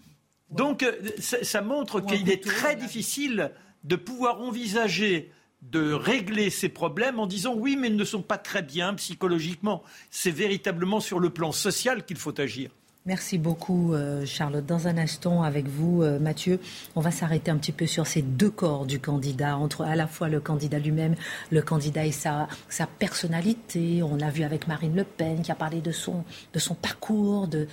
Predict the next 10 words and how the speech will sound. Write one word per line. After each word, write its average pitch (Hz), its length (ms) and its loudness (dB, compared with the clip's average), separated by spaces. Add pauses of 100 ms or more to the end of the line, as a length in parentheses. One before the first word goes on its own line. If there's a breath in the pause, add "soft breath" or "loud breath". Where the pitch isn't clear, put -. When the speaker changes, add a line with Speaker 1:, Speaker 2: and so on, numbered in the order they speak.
(120)
Speaker 2:
sa 160 260 -4
vie 190 300 2
de 160 320 2 (240 loud breath)
maman, 185 600 6
euh, 147 380 0
monoparentale, 175 760 2
maman 160 240 2
solo, 208 380 0
et 185 60 -2
cetera. 196 340 -4